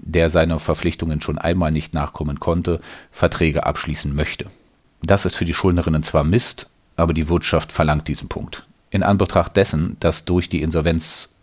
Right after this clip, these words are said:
stark in die Rechte der Gläubigerinnen eingegriffen wird, empfinde ich das persönlich allerdings als fair. Ein weiterer Grund für die Veröffentlichung ist, dass den Gläubigerinnen die Möglichkeit gegeben wird, von dem Insolvenzverfahren Kenntnis zu nehmen,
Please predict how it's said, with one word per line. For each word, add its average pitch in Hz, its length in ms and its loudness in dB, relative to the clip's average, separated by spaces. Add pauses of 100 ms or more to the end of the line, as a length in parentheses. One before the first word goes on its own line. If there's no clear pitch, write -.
stark - 440 2
in 80 140 0
die 80 80 2
Rechte 82 280 0
der 73 140 0
Gläubigerinnen 80 760 2
eingegriffen 80 580 -2
wird, 85 300 2
empfinde 78 400 0
ich - 320 -8
das 78 260 0
persönlich 71 600 -4 (340)
allerdings 73 400 0
als - 220 -8
fair. - 280 -8 (800)
Ein 90 200 4
weiterer 110 340 4
Grund 104 220 2
für 104 100 0
die 95 120 2
Veröffentlichung 85 640 0
ist, - 400 0
dass 92 240 2
den 90 140 0
Gläubigerinnen 85 680 2
die 82 80 0
Möglichkeit 85 520 0
gegeben 82 380 0
wird, 85 320 0
von 80 380 0
dem 78 260 0
Insolvenzverfahren 76 880 -2
Kenntnis 85 400 -2
zu - 140 -2
nehmen, 78 260 -2